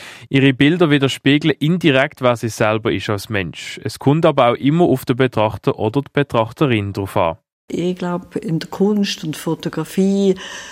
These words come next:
Speaker 2: Literatur, überall sieht man ja das, wo, wo man in sich hinein hat. Man interpretiert etwas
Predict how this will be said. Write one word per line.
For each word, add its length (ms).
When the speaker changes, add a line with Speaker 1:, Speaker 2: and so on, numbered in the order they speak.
Speaker 2:
Literatur, 880
überall 840
sieht 320
man 140
ja 140
das, 560
wo, 340
wo 180
man 200
in 320
sich 180
hinein 320
hat. 300
Man 160
interpretiert 920
etwas 580